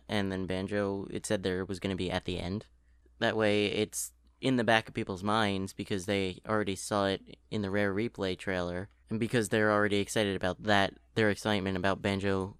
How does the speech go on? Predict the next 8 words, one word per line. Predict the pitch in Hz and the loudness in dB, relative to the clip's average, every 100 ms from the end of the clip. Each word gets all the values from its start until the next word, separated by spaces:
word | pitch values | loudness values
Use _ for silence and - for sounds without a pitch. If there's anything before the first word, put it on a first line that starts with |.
| _ | _
being | - 104 98 | -2 0 0
in | - 110 98 | 0 -2 0
Smash | - 107 110 98 92 - - - - - _ _ _ _ _ _ | -4 -2 2 2 0 -4 -10 -16 -20 -20 _ _ _ _ _ _
would | 113 101 | -6 0
be | 104 101 104 - | 0 0 -4 2
that | 110 98 | 4 4
much | 95 - | -2 0
greater. | 101 95 107 | 0 2 0